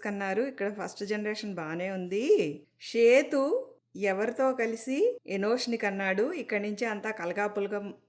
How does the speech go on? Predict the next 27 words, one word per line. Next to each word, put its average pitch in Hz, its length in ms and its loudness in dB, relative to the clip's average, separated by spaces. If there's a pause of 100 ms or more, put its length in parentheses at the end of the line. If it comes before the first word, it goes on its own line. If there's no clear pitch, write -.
(140)
అయిపోయింది. 185 920 -2
Either 202 240 2 (600)
చెల్లన్న 214 420 2
అయి 226 220 0
ఉండాలి, 214 340 0
లేదా 214 320 0
తల్లన్న 196 560 -2
అయి 190 200 -2
ఉండాలి 185 380 0
అని 180 120 -2 (100)
చెప్పి, 285 380 -2 (540)
ఇక్కడి 214 260 0
నుంచి 220 280 0
నెక్స్ట్ 226 300 0
జనరేషన్ 214 480 -2
వరకు 196 220 -2
ఇంతకుముందు 240 420 -2
మాట్లాడా. 175 520 -4 (340)
ఇప్పుడు 190 300 -8
నేనేం 180 400 -4
మాట్లాడుతున్నానంటే, 185 1300 -6 (160)
ఇక్కడ 220 400 -2
తల్లులెవరో 240 680 6
తెలియట్లేదు. 214 680 4 (200)
ఇదో 190 220 0
పెద్ద 190 600 0
కలగాపులగం. 185 840 0